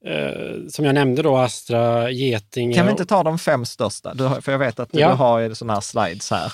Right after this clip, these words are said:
Speaker 2: Eh.
Speaker 1: Har de inte i huvudet så jag tar fram en
Speaker 2: Va?
Speaker 1: förberedd bild här. Eh, ska vi se. Jo, då har vi då, eh, AstraZeneca, Getinge, Swedish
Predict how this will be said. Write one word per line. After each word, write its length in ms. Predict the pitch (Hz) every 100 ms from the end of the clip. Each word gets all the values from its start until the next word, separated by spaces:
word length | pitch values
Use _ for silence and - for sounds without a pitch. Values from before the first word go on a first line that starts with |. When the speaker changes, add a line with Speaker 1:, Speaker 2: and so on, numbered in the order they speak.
| - -
Speaker 2:
Eh. 520 | 120 107 98 101 107 113 - _ -
Speaker 1:
Har 120 | 131
de 160 | 135 139
inte 220 | 123 131
i 40 |
huvudet 260 | 131 113 110
så 100 | 131
jag 260 | 123 120
tar 120 | - 131
fram 260 | 123 113
en 160 | 120 127
Speaker 2:
Va? 200 | 113 123 -
Speaker 1:
förberedd 500 | - 139 113 120 120
bild 360 | 117 127 127 117
här. 240 | 113 101 98 - - -
Eh, 840 | 123 120 107 104 104 104 98 95 - _ _ _ _ -
ska 160 | - 120
vi 80 |
se. 460 | 117 127 117 113 -
Jo, 320 | - 180 143 117
då 140 | 160
har 160 | 165 151
vi 120 | 151
då, 320 | 143 131 131
eh, 320 | 127 127 123 127 - _ _ _
AstraZeneca, 800 | 135 - 127 156 180 185 190 - -
Getinge, 600 | 147 127 - 139 175 - - _
Swedish 440 | - 139 131 -